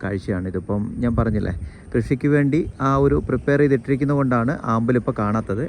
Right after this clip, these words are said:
എന്നാൽ പോലും കുഞ്ഞു കുഞ്ഞു ആമ്പൽ ചെടികൾ വലുതായി വരുന്നുണ്ട്. അത് കുറേയൊക്കെ അങ്ങോട്ട് പോയി കഴിഞ്ഞാൽ നല്ല ആമ്പലുണ്ട്. നമുക്ക് വള്ളം കിട്ടുകയാണെങ്കിൽ അങ്ങോട്ട്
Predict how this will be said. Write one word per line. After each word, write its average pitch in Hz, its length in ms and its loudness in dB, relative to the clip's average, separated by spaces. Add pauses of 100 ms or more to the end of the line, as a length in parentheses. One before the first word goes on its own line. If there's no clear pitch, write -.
എന്നാൽ 175 260 -2
പോലും 190 240 0 (840)
കുഞ്ഞു 180 260 2
കുഞ്ഞു 190 220 2 (200)
ആമ്പൽ 170 340 2
ചെടികൾ 165 340 4 (380)
വലുതായി 156 400 2
വരുന്നുണ്ട്. 143 400 -2 (840)
അത് 123 140 2 (360)
കുറേയൊക്കെ 135 360 -2 (100)
അങ്ങോട്ട് 143 340 -2
പോയി 143 220 0
കഴിഞ്ഞാൽ 139 340 0 (260)
നല്ല 127 180 -2 (140)
ആമ്പലുണ്ട്. 117 420 -2 (120)
നമുക്ക് 107 260 -6 (220)
വള്ളം 120 300 -2
കിട്ടുകയാണെങ്കിൽ 143 420 -2
അങ്ങോട്ട് 123 200 -2